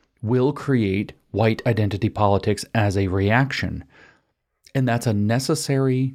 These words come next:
dialectical component for critical race theory.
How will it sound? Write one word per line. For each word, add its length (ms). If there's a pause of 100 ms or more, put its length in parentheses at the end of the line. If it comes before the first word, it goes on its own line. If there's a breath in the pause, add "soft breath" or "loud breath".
dialectical 800
component 640
for 300
critical 400
race 260
theory. 320